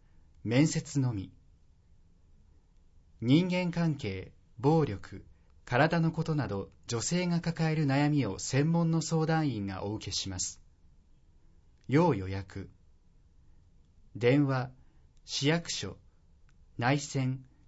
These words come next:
一零五五。消費生活相談。毎週、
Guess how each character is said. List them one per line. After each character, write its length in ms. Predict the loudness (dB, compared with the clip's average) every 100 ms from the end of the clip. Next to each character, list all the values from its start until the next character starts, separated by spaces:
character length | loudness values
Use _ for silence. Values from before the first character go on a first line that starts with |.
| -16 -14
一 320 | -6 -2 0
零 220 | 2 0
五 280 | -2 -2 -2
五。 320 | -4 -4 -10 -20 _ _ -20 -20 _ _ -20 -20 -20 -20 _ _ -20 _ _ _
消 300 | -6 2 2
費 100 | 2
生 280 | -2 -2 -2
活 220 | -2 -4
相 260 | -4 -2 -2
談。 240 | -4 -10 -16 _ _ -20 -20 -20 _ -20 -20 -20 -16
毎 260 | 0 2 2
週、 460 | 0 -2 -2 -2